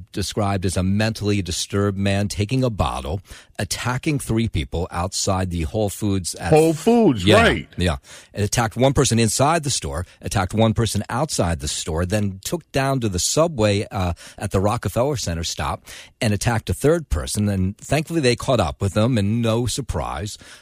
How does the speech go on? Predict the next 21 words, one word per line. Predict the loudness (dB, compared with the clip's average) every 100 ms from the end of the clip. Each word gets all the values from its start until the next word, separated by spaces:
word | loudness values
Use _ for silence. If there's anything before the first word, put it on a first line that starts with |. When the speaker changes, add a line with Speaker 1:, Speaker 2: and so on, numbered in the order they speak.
| -8
Speaker 1:
they're | -4 0
saying | 0 2 2
he | 2
was | 0
mentally | 0 0 0 -2
disturbed. | -2 -4 -4 -2
But | 0
in | 0
the |
process, | 0 0 0 2 2
three | 2 0
people | 0 0 2 2
who | 0
were | -2
just | -4 -4
trying | -2 0
to | 0
go | 2
about | 2 0 -2 -2
their | -2
days | 0 -2 -2 -4